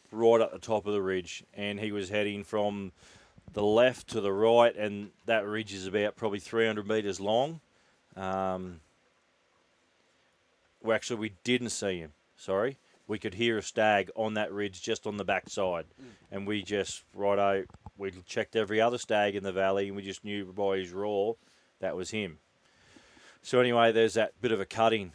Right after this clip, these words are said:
Speaker 1: that heads up that hill. So we punched it up there, got right to the edge of that clearing. It sort of rolls down from the top, probably about, oh, hun-, fifty metres, a hun-, hundred seventy metres from the top. That clearing comes down.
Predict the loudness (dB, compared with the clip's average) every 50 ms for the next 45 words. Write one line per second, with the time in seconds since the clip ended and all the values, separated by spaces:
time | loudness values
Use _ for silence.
0 | _ _ -8 -8 -6 -8 -8 -6 -6 -6 -4 -2 -4 -4 -2 -4 -6 -6 -4 -2
1 | -2 0 0 -2 -6 -10 _ _ -20 -16 -8 -4 -2 0 0 0 0 -2 -2 -2
2 | -4 -10 -14 _ _ _ _ _ -4 -2 -2 -2 -2 -2 0 0 0 0 0 0
3 | 0 2 2 2 0 -2 -2 -4 -4 -4 -4 -8 -4 0 0 0 0 -2 -6 -6
4 | -2 -2 -2 -2 -2 -4 -4 -4 -4 -6 -6 -4 -2 0 0 0 -2 -4 -8 -8
5 | -6 -4 -2 -2 0 2 2 4 2 2 0 -4 -4 -4 -2 0 0 -2 -4 -6
6 | -8 -8 -6 -6 -6 -8 -4 -2 -2 -2 -2 _ -8 -6 -6 -6 -4 -2 -2 0
7 | 0 -2 -2 _ _ _ _ _ _ _ _ -12 -8 -4 -2 0 0 -2 0 0
8 | -2 -2 -2 -6 _ _ _ _ -8 -8 -8 -8 -6 -8 -6 -2 0 2 2 2
9 | 2 0 -2 -4 -6 -10 -14 -14 _ -12 -6 -6 -6 -6 -6 _ _ _ -6 -6
10 | -6 -6 -6 -14 _ _ _ _ _ -8 -2 -2 -2 0 -2 -2 0 0 2 2
11 | 2 0 -2 -6 -10 -10 -10 -10 -8 -2 0 0 0 0 _ _ _ _ _ _
12 | _ _ _ -8 -8 -8 -8 -4 -4 -2 -2 -2 -4 -4 -4 -4 -4 -4 -4 -6
13 | -4 -4 -2 -2 -4 -6